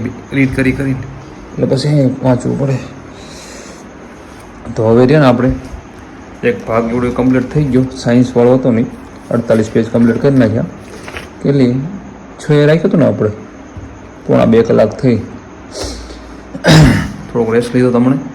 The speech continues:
મને લીધો તો આપણે એ પહેલાં ઓલો ભાગ લીધો ને ત્યારે બાર વાગે, સાડા અગિયાર વાગ્યાથી અગિયાર ને છત્રીએ મૂક્યું હતું તે બાર વાગ્યા સુધી.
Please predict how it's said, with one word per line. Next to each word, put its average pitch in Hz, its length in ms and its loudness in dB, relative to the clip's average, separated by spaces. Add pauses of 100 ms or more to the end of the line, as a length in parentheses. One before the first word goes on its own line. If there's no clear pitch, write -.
(120)
મને 110 160 2
લીધો 101 180 -2
તો 107 60 -2
આપણે 87 220 -4 (500)
એ - 40 -4
પહેલાં 117 280 2
ઓલો 117 160 2
ભાગ 110 200 0
લીધો 117 180 -2
ને 123 80 0
ત્યારે 104 220 -2 (200)
બાર 110 200 -2
વાગે, 104 200 -2 (800)
સાડા 113 140 4
અગિયાર 110 280 0
વાગ્યાથી 123 420 -4 (460)
અગિયાર 127 240 2
ને 120 80 2
છત્રીએ 123 320 -2
મૂક્યું 127 320 2
હતું 113 200 -4 (420)
તે 110 180 -4
બાર 117 240 4
વાગ્યા 107 220 0
સુધી. 101 220 -4